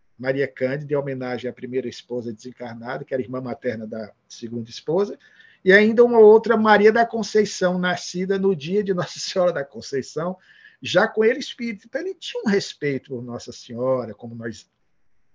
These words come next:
afetuosamente chamamos. Eu não vejo nenhum constrangimento em dizer, porque é um espírito que, para mim, depois de Jesus, se nos apresenta como um dos mais extraordinários, uma das almas mais refinadas que já pisou na Terra.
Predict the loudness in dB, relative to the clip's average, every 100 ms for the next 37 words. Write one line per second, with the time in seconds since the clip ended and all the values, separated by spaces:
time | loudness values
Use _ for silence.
0 | -4 -4 -2 -4 -2 -2 0 0 -4 -6
1 | -10 -10 -10 -8 -6 -6 2 4 4 2
2 | -4 -4 -8 -4 -4 -2 -6 -6 -8 -12
3 | -10 -8 -8 -10 -20 -20 _ _ _ -8
4 | -6 0 2 4 0 -2 -2 -2 0 -4
5 | -8 -4 -4 -4 -6 -8 -4 -4 -4 -4
6 | -4 0 -2 -2 -4 -4 -4 -6 -10 -10
7 | -14 -20 _ _ _ -12 -4 0 2 2
8 | 4 2 2 -4 -4 -4 -6 -8 _ _
9 | -4 -2 -4 -6 -6 -4 -2 -2 -4 -8
10 | -2 0 0 -2 -2 -2 -4 -6 -6 -4
11 | -4 -4 -4 -6 -6 -4 -2 -2 -4 -6
12 | -4 -4 -6 -12 -12 -10 -10 -8 -2 0
13 | 0 -2 -2 -2